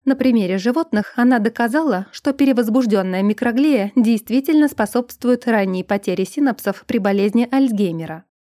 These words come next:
У пациентов с этим заболеванием наблюдался аномально высокий уровень молекулярных комплементов,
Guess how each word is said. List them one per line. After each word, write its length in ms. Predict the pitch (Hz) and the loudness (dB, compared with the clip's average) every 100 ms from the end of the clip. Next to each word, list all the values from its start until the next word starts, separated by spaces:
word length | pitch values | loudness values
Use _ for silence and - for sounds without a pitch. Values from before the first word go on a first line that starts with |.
| _ _ | _ _
У 80 | 269 | -6
пациентов 540 | 262 277 269 196 180 190 | -4 -2 0 -2 -2 -6
с 80 | |
этим 220 | 202 202 208 | -6 -2 -2
заболеванием 840 | 208 226 254 294 302 214 180 202 254 | -2 -2 -2 0 0 0 -2 -4 0
наблюдался 680 | 254 240 226 294 302 294 269 | 0 2 0 0 -2 -2 0
аномально 540 | 247 233 247 277 269 | 2 2 2 4 2
высокий 500 | 220 226 226 - 214 | 2 0 -2 -2 -4
уровень 400 | 262 285 254 247 | -2 0 2 4
молекулярных 680 | 233 214 - 208 202 214 220 | 4 2 0 0 0 -2 -2
комплементов, 840 | 254 240 277 285 214 175 170 - | -2 0 2 4 2 -2 -10 -14